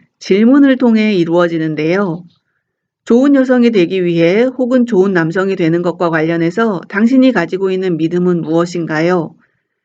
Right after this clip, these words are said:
그러한 믿음이 현재의 문제와 어떤 관련이 있을까요?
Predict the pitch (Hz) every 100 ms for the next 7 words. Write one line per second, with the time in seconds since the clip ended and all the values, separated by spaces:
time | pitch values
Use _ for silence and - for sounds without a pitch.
0 | _ _ - 220 254 254 180 170 180 240
1 | 226 240 277 269 262 226 170 165 180 165
2 | 180 233 165 165 254 254 170 170 180 170
3 | 156 165 156 151 151 175 165 175